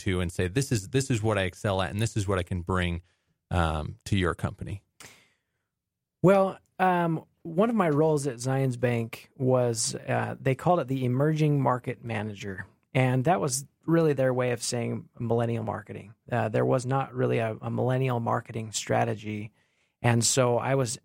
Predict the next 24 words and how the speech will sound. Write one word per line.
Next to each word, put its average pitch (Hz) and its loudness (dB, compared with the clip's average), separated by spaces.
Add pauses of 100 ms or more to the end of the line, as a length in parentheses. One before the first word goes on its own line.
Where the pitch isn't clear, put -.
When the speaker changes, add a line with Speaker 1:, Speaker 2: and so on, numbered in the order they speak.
Speaker 2:
uh, 123 0
given 135 2
the 123 0
assignment 139 0
to, 117 0
to - -6
develop 135 2
one 101 -10
and 120 -2
to 120 -2
really 131 2
focus 131 -2
on 123 -2
those 139 2 (360)
individuals 127 0
year 127 2
round. 110 -4 (120)
And, 120 0 (440)
um, 113 0 (920)
throughout 180 4
that 139 -2
process, 139 0 (140)
um, 120 0
I 120 -2